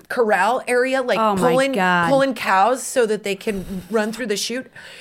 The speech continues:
Speaker 1: I, I don't know what he's doing, and I don't know why it's so attractive.
Speaker 2: Well, you
Speaker 1: But
Speaker 2: even telling
Speaker 1: I
Speaker 2: the story does it for me,
Speaker 1: I
Speaker 2: Kristen. I'm not
Speaker 1: literally see
Speaker 2: joking. You know I
Speaker 1: myself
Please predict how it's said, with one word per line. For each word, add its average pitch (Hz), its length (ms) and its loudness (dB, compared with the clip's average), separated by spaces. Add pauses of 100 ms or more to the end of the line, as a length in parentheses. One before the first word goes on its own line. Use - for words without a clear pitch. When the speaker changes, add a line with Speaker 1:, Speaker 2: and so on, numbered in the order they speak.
(180)
Speaker 1:
I, - 240 -2
I 311 180 4
don't 349 180 0
know 226 100 4
what 220 280 4
he's 277 200 -6
doing, 226 260 0
and 170 180 -2
I 247 220 4
don't 214 220 -4
know 175 100 -2
why 175 300 0
it's 180 180 -2
so 180 160 -2
attractive. 180 580 -2
Speaker 2:
Well, 190 160 -2
you 214 280 -2
Speaker 1:
But 240 80 6
Speaker 2:
even 175 140 4
telling 214 260 4
Speaker 1:
I 214 60 -4
Speaker 2:
the 214 80 -2
story 240 340 -4
does 170 200 -4
it - 120 -12
for 175 180 -4
me, 151 140 -4
Speaker 1:
I - 40 -10
Speaker 2:
Kristen. 403 220 2
I'm 381 80 0
not - 80 4
Speaker 1:
literally - 280 4
see - 40 -6
Speaker 2:
joking. 277 220 0
You 294 60 -2
know 277 40 6
I 262 80 4
Speaker 1:
myself 208 160 2